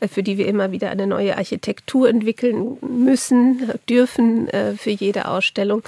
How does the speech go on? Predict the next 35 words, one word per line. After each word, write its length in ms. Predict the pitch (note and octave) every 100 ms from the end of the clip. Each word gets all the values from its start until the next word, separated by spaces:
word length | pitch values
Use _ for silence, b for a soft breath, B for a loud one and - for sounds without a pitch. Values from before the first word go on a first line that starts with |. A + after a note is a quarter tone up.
| B B B B
Und 160 | A3 G3
da 120 | F#3
konnte 260 | - G3 A#3+
man 180 | F#3+ G3+
sich, 140 | G3+
sag 220 | F#3 F3
ich 100 | G3+
mal, 180 | - F#3
in 100 | F#3+
diesem 260 | G3 G#3 G3+
Fall 200 | G3 F#3
besonders 580 | F3+ F3+ G#3 F#3 -
gut 540 | - B3+ - - - A3+
austoben. 760 | - A#3+ C4+ - - B3 A3+ A3 B B B B B _
Und, 520 | G#3 G#3 G3+ G3 G3 -
äh, 80 | A3
das 160 | G#3+
war 60 | F3+
eine 160 | G3
tolle 280 | G3 A3+ G#3
Zusammenarbeit 880 | - A#3+ G3+ G#3+ A3 G#3+ G3+ F#3+ -
mit 200 | G3+ -
Jeppe 280 | F#3 - G3+
Hein. 400 | G3+ F3+ G3+ G3+
Neben 420 | A3 G#3 G#3 G#3+ G#3
Jeppe 380 | G3 F#3+ F#3+
Hein 480 | F#3+ F#3+ F#3+ G3 G3
sicherlich 720 | F#3 F3+ - F3 G3 - - -
ganz 340 | F3 F#3+ -
kürzlich 640 | - G3 - - F#3 -
jetzt 360 | F#3 F3+ - -
auch 160 | F3+
die 160 | - -
Ausstellung 420 | G3 - G3+ G#3+
Empowerment, 720 | G3 F3 G3 G#3 G#3 G#3 G#3